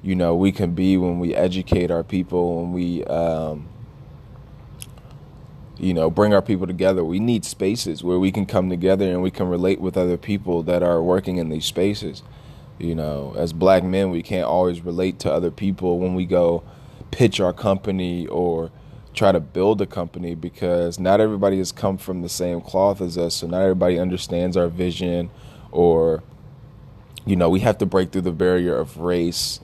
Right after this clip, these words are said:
before we ever even get our vision out. And so a lot of times in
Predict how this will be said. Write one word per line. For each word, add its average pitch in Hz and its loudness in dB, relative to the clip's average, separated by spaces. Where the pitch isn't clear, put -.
before 87 2
we 90 4
ever 90 2
even 85 -2
get 85 2
our 82 2
vision 80 -4
out. 76 -4
And 76 -10
so 82 0
a 90 0
lot 104 6
of 107 4
times 95 2
in 90 -6